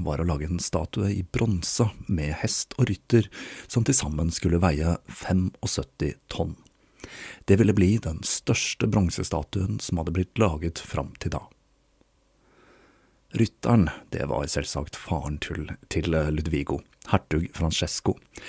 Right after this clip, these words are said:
Men Leonardo, han var mer fokusert på hesten enn på rytteren. Og det gjorde at han begynte med anatomiske studier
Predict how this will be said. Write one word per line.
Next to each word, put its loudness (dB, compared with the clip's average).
Men 6
Leonardo, 8
han 2
var 2
mer 0
fokusert -2
på -10
hesten 0
enn -2
på 0
rytteren. -8
Og 0
det 6
gjorde 4
at -8
han -4
begynte 0
med 0
anatomiske 0
studier -2